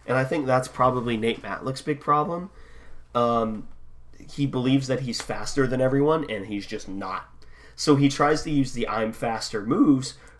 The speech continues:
rather than the "I'm technically sound" moves, which is the Nate Matlack <laughs> strategy. Although Nate Matlack, even recently, has started trying to go to the "I'm faster than you" strategy,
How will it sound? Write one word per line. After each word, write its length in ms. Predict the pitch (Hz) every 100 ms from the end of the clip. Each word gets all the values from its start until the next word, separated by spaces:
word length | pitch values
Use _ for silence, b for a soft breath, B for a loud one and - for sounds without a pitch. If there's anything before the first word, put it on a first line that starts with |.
| -
rather 300 | 120 123 127
than 160 | 117
the 120 | 107 -
"I'm 240 | 110 113
technically 480 | - 120 - - 104
sound" 420 | - 107 113 131
moves, 480 | 147 160 170 143 -
which 160 | 117 123
is 200 | 110 113
the 100 | 113
Nate 260 | 117 110
Matlack 320 | 117 110 139
<laughs> 0 |
strategy. 720 | 139 147 143 196 - 202 277 B B B B B
Although 200 | 127 139
Nate 200 | 131 131
Matlack, 480 | 120 131 123 160 - - - -
even 240 | 131 139 110
recently, 480 | 131 135 - 113
has 160 | 107 104
started 340 | - 117 110
trying 300 | 104 110 110
to 60 | 110
go 180 | 107 110
to 140 | 107
the 160 | 101 104
"I'm 220 | 104 107
faster 440 | - 104 107 - 127
than 160 | 123
you" 140 | 127 127
strategy, 640 | 131 131 135 139 139 139